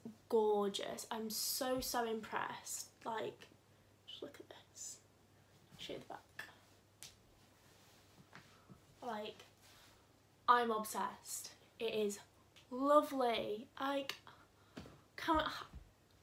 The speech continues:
this is, like, hundred percent yes. Oh, it also has, like, it's, like, different coloured piping as well. I just think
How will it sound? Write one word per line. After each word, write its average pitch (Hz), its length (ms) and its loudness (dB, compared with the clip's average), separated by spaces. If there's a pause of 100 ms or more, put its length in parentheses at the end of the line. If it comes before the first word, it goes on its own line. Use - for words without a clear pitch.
this 262 140 0
is, - 60 0
like, 262 120 12
hundred 254 140 4
percent 233 180 4
yes. 226 200 -2
Oh, 302 80 10
it - 40 12
also 285 220 8
has, 294 160 2
like, 247 160 4 (800)
it's, 269 100 -2
like, 269 140 2
different 262 280 0
coloured 240 200 2
piping 233 400 2
as 233 120 0
well. - 300 0 (1080)
I 262 160 4
just 277 160 -2
think 254 400 0